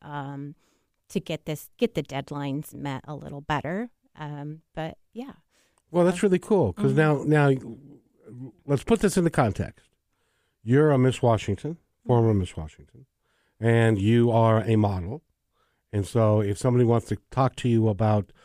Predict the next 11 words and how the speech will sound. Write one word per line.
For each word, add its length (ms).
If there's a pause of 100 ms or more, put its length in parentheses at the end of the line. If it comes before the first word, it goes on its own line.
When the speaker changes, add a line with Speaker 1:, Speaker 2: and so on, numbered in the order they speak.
(240)
Speaker 2:
uh, 120
hiring 580
you 240
to 160
model 400
some 200
clothes 680 (320)
or 100
to 100
do 140
something, 400